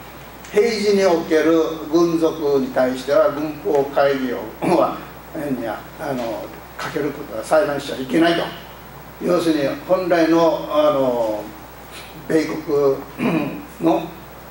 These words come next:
あの、裁判制度の下で民間人としての裁-、裁判でね、裁くべきだという決定があるということで、それをですね、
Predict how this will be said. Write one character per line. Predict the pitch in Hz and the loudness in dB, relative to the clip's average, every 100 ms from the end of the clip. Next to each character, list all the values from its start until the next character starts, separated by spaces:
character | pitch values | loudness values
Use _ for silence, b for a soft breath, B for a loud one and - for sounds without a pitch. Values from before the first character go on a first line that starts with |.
| 131 | -10
あ | 139 | -6
の、 | 117 107 | -4 -4
裁 | - 160 156 | 2 2 4
判 | 139 135 | 4 2
制 | 135 147 143 | 2 2 2
度 | 139 | 2
の | 135 | 2
下 | 135 120 | 0 -2
で | 143 143 | 0 2
民 | 151 170 | 4 4
間 | 165 165 160 | 4 4 4
人 | 180 202 | 2 2
と | 208 | 2
し | 240 | 2
て | |
の | 240 226 165 | 2 2 2
裁-、 | 165 143 - 131 120 | 2 2 0 -4 -4
裁 | - 127 | 0 0
判 | 120 117 110 | 0 -4 -2
で | 160 | 0
ね、 | 208 202 | 0 -2
裁 | 175 127 | 0 0
く | 120 120 | -2 -8
べ | 113 | -8
き | 135 | -4
だ | 156 | -4
と | 143 | -4
い | 120 | -8
う | - - | -10 -10
決 | - - | -10 -2
定 | - 151 | 0 2
が | 123 139 | 2 2
あ | |
る | 139 | 0
と | - | -4
い | - | -10
う | - | -8
こ | 131 | -10
と | - - | -10 -14
で、 | - B B - | -16 B B 0
そ | 208 | 4
れ | 220 214 214 214 214 | 6 6 6 6 4
を | 214 | 4
で | 151 | 0
す | 135 | -2
ね、 | 139 | -6